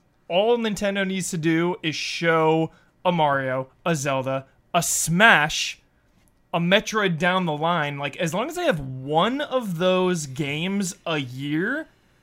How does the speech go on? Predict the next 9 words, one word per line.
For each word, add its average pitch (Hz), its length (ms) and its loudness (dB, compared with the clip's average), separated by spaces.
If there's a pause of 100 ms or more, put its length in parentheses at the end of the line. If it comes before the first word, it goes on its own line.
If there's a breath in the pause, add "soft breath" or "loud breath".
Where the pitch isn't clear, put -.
(420 soft breath)
they're 175 360 4
fine, 226 600 -2
and 170 200 -2
they're 180 200 0
in 208 60 -4
a 208 40 -2
position 190 400 -4
of 147 80 -8
power, 160 540 2